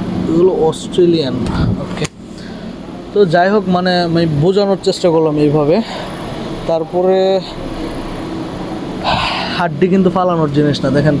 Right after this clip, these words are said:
প্রত্যেকটা হাড্ডির প্রত্যেকটা সাইজ হচ্ছে কিন্তু মানে নিয়ে নেওয়া হয়েছে। তো এগুলো আমরা মনে করি কি জানো, এগুলো হচ্ছে স্যুপ বানায় কিন্তু,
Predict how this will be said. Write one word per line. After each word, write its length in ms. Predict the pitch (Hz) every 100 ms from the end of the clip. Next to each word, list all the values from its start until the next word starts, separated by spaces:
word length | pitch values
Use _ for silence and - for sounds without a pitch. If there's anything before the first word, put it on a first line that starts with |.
| 175
প্রত্যেকটা 500 | 180 - 208 185 147
হাড্ডির 380 | 156 - 185 170
প্রত্যেকটা 460 | 208 214 - - 214
সাইজ 500 | - - 165 185 170 127 135
হচ্ছে 400 | 143 - 190 262 - - - - - - - - - - - -
কিন্তু 400 | 170 160 202 240 302 254 170
মানে 480 | 156 156 151 147 143 131 151
নিয়ে 260 | 170 180
নেওয়া 240 | 175 165 151
হয়েছে। 400 | 135 127 180 233 - - -
তো 300 | 151 151 151 139 - -
এগুলো 440 | 147 147 170 180 180 - - -
আমরা 220 | 143 156 156
মনে 200 | 165 170
করি 180 | 165 160 -
কি 100 | 175
জানো, 240 | 165 165
এগুলো 280 | 165 151 165
হচ্ছে 180 | 170 170
স্যুপ 360 | - - 175 -
বানায় 320 | 165 165 160
কিন্তু, 360 | 156 151 - 214